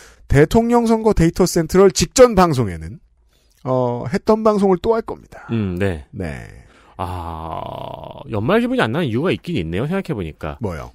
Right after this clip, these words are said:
Speaker 2: 이제 뭐, 저 같은 경우에는 연말에 항상 총구영신 예배를 드리러 가는데.
Speaker 1: 아, 교회 가야 되는데.
Speaker 2: 네, 네. 그걸 안 드리니까 좀 연말 기분 안 나는 느낌도 있네요.
Speaker 1: 그렇겠네요.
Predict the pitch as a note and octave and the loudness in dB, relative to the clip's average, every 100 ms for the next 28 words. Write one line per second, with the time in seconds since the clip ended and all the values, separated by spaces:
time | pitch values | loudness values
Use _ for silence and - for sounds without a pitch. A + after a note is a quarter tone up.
0 | - C#3+ A2+ G#2 B2 B3 - C4+ A#3 G3+ | -8 -4 -4 -4 0 0 -2 -4 -2 0
1 | F3+ D3+ D#3 A2+ G2 A2 B2 D3 C#3 B2+ | 0 0 0 -2 -2 -2 -2 -4 -10 -6
2 | A#3 C#4 C#4+ A3+ F#3+ C3+ A#2 G#2+ G2 F#2 | -4 -2 -2 0 0 0 0 0 -4 -6
3 | F2+ F2 E2 E2 G2+ E2 D#3 D3+ D#3+ D#3 | -4 -4 -6 -2 -2 0 2 2 4 4
4 | C3 G2+ G2 E2+ F#2+ B2 G2+ G#2+ G2+ - | 4 2 -6 -6 0 2 2 0 -2 -2
5 | C3 B3 F#3 G#2+ C#3+ F#3 F3 F3 E3 A#2 | 0 2 2 0 0 0 0 -2 -4 -2
6 | C3+ C3+ C3+ G2+ A2 A#2 A2+ G2+ G#2+ G2 | -2 -2 -2 -2 0 -2 -2 -6 -8 -6
7 | F#2 G#2+ D#2 D#2 - - _ _ - F3 | -4 -4 -4 -8 -16 -20 _ _ -2 0
8 | F#3 F#3 F#3 - C3 E2+ C2+ C2 | 0 4 4 4 0 -2 -12 -18